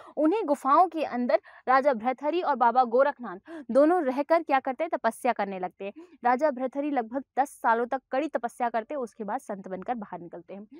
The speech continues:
तो इन्हीं के जो गीत हैं, वो नाथ संप्रदाय के द्वारा गाए जाते हैं, जिनमें राजा भर्तहरि एवं बाबा गोरखनाथ की कथाओं को गाया जाता है।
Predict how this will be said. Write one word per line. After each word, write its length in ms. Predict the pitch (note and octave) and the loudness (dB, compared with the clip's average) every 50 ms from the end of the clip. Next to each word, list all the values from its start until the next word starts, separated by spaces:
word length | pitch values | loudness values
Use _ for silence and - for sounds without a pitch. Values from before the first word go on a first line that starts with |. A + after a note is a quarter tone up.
| F4+ _ _ _ _ - - - - | -20 _ _ _ _ -16 -10 -4 -2
तो 140 | E4+ E4 - | -2 0 0
इन्हीं 280 | D#4 D#4 D4+ F#4+ A4+ | 2 2 2 2 2
के 140 | G#4+ G#4+ G4+ | 2 0 0
जो 140 | D#4+ F4 E4 | 0 0 -2
गीत 280 | A#3+ B3+ C#4 D4 - | -2 -4 -8 -6 -4
हैं, 100 | D4+ E4+ | -2 -2
वो 140 | F4 D#4+ E4+ | 0 0 -2
नाथ 340 | E4 C#4+ C4+ D4 E4+ - F4 | -4 -2 0 0 0 -2 -4
संप्रदाय 580 | D#4 - C4+ B3+ - B3 A#3 A3 A#3 B3 C#4 D4 | -6 -6 -6 -4 -4 -2 2 2 4 4 2 0
के 120 | D#4 D#4+ | -2 -2
द्वारा 280 | B3 C4 B3+ B3+ C4+ B3+ | 2 4 4 4 4 4
गाए 300 | A3 G#3 G3 A3 B3 B3+ | 2 2 2 2 2 2
जाते 280 | C#4 C4 B3+ - C#4 | 2 0 0 0 -2
हैं, 160 | C4+ D#4+ F#4+ - - - - G4+ F4 - - | -6 -6 -6 -8 -10 -18 -16 -14 -12 -6 -4
जिनमें 280 | A3 C4 C4 D#4 F4+ | -2 0 2 4 4
राजा 300 | D#4 B3+ A#3 A#3 C4+ C#4 | 6 6 4 4 2 0
भर्तहरि 500 | A3+ G#3+ A#3 C4 B3+ C4+ C#4+ D4 E4+ F#4+ - | 0 0 -2 -2 0 2 0 2 2 0 0
एवं 320 | - C#4 C#4 C#4+ F4 E4 C#4+ | 0 0 2 2 2 2 4
बाबा 280 | A#3+ A#3 A3 G#3+ C#4 | 4 4 4 4 2
गोरखनाथ 520 | C4 G#3+ A3 A3 B3 C4 - C4+ B3+ G#3+ G#3+ | 2 2 0 0 0 0 -2 -4 -6 -6 -6
की 160 | - - D4+ | -8 -8 -6
कथाओं 400 | - B3 A3 - A3 G3+ G#3 G#3+ | -4 -4 -4 -2 -4 -6 -4 -4
को 120 | A3+ F4 | -4 -4
गाया 320 | E4+ C4 G3+ F3 F3+ F3+ F3+ | -2 0 0 0 -2 -4 -6
जाता 280 | - - - - - | -8 -10 -12 -10 -12
है। 100 | G3+ G3 | -12 -12